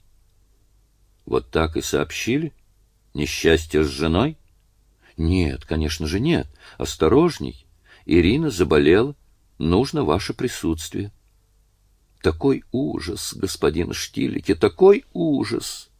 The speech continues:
«Ваш шеф у себя? Мне нужно поговорить с Барнхаузом».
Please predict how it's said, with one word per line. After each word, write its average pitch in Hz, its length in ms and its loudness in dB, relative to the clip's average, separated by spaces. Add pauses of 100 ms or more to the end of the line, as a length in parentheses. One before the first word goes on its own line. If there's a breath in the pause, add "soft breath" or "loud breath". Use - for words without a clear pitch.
(1000)
«Ваш 90 720 2
шеф - 480 2
у 73 60 -2
себя? 98 440 2 (600)
Мне 85 240 2
нужно 90 280 0
поговорить 85 600 2
с 69 160 -6
Барнхаузом». 78 760 -2